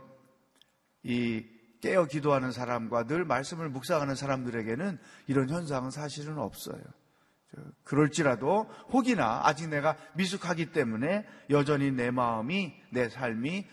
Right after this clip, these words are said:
방탕한 기질이 있고 그리고 마음을 빼앗기는 것이 있다면 분명하게 정리해서 오직 성령께서만이 내 마음을 다스리시고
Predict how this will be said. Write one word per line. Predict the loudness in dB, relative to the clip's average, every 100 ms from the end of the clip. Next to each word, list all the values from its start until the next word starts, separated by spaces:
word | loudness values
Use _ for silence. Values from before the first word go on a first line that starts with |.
| -18
방탕한 | -4 -2 -2 -2 0 0 -2 -6
기질이 | -4 -2 -2 -2
있고 | -4 -6 -10 -10 -16 _ _
그리고 | -6 -4 -4 -4 -6 -16 -20 _
마음을 | -2 -2 -2 -4
빼앗기는 | 0 0 0 -6 -4
것이 | -4 -6
있다면 | -6 -6 -4 -8 -10 -14 -20 -20 -10
분명하게 | -4 0 0 -2 -4 -6
정리해서 | -4 -2 0 -2 -4 -8 -8 -6 -4 -6 -10 _ -20 -2
오직 | 0 0 -4
성령께서만이 | -4 -4 -2 -2 -2 -4 -4 -4 -4 -6 -8 -12 -20 -6
내 | -4 -2
마음을 | -2 -2 -4 -6 -6 -8 -14 _ -12
다스리시고 | -10 -6 -2 -2 -4 -8 -6 -6 -8